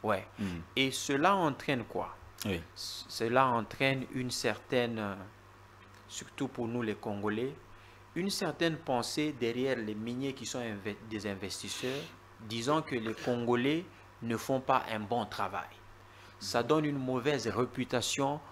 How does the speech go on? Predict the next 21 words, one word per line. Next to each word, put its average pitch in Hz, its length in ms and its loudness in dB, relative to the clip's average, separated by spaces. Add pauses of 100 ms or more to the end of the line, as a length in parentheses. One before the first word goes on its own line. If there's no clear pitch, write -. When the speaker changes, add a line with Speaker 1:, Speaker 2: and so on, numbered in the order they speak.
(200)
Speaker 1:
aux 127 220 4
entreprises 123 640 0
congolaises. 98 800 0 (340)
Parce 127 200 0
que - 80 -2
lorsque 214 520 4
quelqu'un 131 440 2 (340)
qui 143 140 -2
n'a 139 140 2
pas, 170 440 8 (760)
euh, 120 520 8
qui 147 220 4
a 139 360 8
accepté - 800 4 (200)
le 131 200 4
minimum 151 800 4 (200)
ou 156 140 6
encore 131 380 6
le 120 220 4 (200)
bas, - 320 12 (920)
automatiquement, 156 1040 4